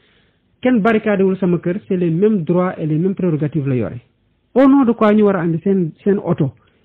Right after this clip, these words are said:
équipé ko d'un dispositif de surveillance et d'écoute, di brouiller les vidéos de surveillance de sa maison, di intercepter communication yi. Loolu dafa ruslu,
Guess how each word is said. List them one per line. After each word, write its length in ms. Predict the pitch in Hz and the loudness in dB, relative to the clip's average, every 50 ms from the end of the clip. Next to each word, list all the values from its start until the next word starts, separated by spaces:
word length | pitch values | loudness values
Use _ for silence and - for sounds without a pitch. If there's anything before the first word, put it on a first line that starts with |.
| _ _ - - | _ _ -6 -6
équipé 380 | 269 277 - 254 - 226 196 | -6 -2 -2 -4 -2 -2 -2
ko 160 | - 147 123 - _ _ _ _ _ _ _ _ - | -2 -4 -10 -10 _ _ _ _ _ _ _ _ -2
d'un 180 | 175 214 208 | 2 2 2
dispositif 580 | 180 180 214 - - 220 196 185 190 220 214 180 | 2 0 -6 -4 -4 -4 -4 -4 -4 -8 -8 -10
de 160 | 160 151 175 | -6 -8 -8
surveillance 440 | - - 226 208 185 196 196 196 202 - - | -6 -4 -4 -4 -2 -2 -2 -2 -4 -6 -6
et 80 | 185 | -6
d'écoute, 440 | 160 147 180 175 - - - - - - _ _ _ _ _ _ _ _ _ _ _ - | -2 0 0 0 0 -2 -6 -8 -8 -20 _ _ _ _ _ _ _ _ _ _ _ -6
di 120 | 156 185 | -2 0
brouiller 540 | 220 165 160 233 254 247 247 247 254 285 277 233 | 0 2 2 2 2 4 4 2 2 0 0 0
les 200 | 196 202 202 180 | 0 0 0 0
vidéos 580 | 170 220 180 208 202 202 208 220 240 269 - _ _ _ - | 0 0 2 2 4 4 4 4 2 0 -4 _ _ _ -6
de 80 | 180 190 | -6 -6
surveillance 460 | - - 214 208 202 202 202 208 180 | -2 -2 -2 0 0 0 0 0 -2
de 80 | 156 160 | -4 -6
sa 200 | - 185 170 165 | -6 -4 -4 -2
maison, 360 | 175 170 170 160 160 131 113 104 _ _ _ _ _ _ _ _ _ _ _ _ _ _ _ _ _ - - | 0 0 0 0 -2 -4 -4 -8 _ _ _ _ _ _ _ _ _ _ _ _ _ _ _ _ _ -18 -14
di 140 | 175 160 - - | -10 -10 -6 -4
intercepter 580 | 220 247 254 - 254 240 - 240 208 - 233 220 | -2 -2 0 0 -2 -2 -2 -4 -4 -4 -6 -2
communication 680 | - 208 196 196 185 175 180 165 143 143 135 - 151 123 | -2 0 0 2 0 0 0 -2 -2 -2 -4 -6 -10 -10
yi. 100 | 110 104 _ _ _ _ _ _ _ _ _ _ _ _ _ _ _ _ _ _ _ _ _ _ _ - - | -10 -14 _ _ _ _ _ _ _ _ _ _ _ _ _ _ _ _ _ _ _ _ _ _ _ -8 -4
Loolu 220 | 226 269 254 185 | -2 -2 0 0
dafa 200 | - 214 277 277 | 0 0 0 0
ruslu, 440 | 277 254 208 - 226 220 247 269 | 0 0 -2 -2 -2 -2 -2 -4